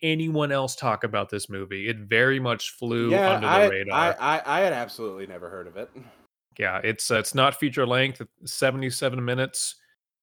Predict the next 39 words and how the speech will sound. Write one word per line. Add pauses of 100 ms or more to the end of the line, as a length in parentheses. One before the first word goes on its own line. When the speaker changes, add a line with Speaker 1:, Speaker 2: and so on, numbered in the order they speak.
(140)
Speaker 1:
but,
oh
man,
does
it
use
that
<laughs>
seventy-seven
minutes
well. (540)
Speaker 2:
Yeah,
Speaker 1:
Whew.
Speaker 2:
it,
man, (160)
it
goes
places. (280)
Speaker 1:
It
does.
It
is
a,
we'll
do
our, (100)
I
mean, (360)
what
I
love
about
this
is
the
Wikipedia
entry
is
just,